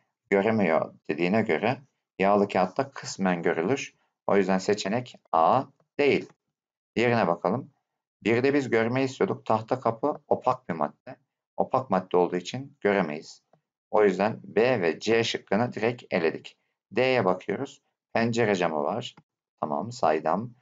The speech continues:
Tahta kapı. Tahta kapı opak bir madde ve ışığı göremeyiz. Zaten L'den bakınca da görmeyelim dedik. O zaman tahta kapı işimize yarar. Cevabımız ne oldu? D seçeneği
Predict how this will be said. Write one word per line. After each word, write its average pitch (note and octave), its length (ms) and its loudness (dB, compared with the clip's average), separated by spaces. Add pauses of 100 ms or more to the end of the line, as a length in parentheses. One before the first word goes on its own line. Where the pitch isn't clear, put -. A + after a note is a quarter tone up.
(440)
Tahta B2 380 0
kapı. G#2+ 420 0 (120)
Tahta G#2 340 -2
kapı - 240 -2
opak - 500 -2
bir E2 120 -4
madde D#2+ 420 -4 (400)
ve - 160 -2
ışığı A#2+ 260 0
göremeyiz. G#2+ 600 0
Zaten G#2 420 -2
L'den G2+ 280 2
bakınca G2 300 -2
da F#2+ 40 0
görmeyelim F2+ 640 0
dedik. C3 360 -6 (360)
O F2 60 0
zaman F2 440 0 (360)
tahta G2 280 -4
kapı F2+ 200 -2
işimize F2+ 360 -4
yarar. A2+ 500 0 (280)
Cevabımız F2 580 0
ne G2+ 80 0
oldu? G2+ 420 0 (340)
D A#2 140 2
seçeneği F#2 540 -4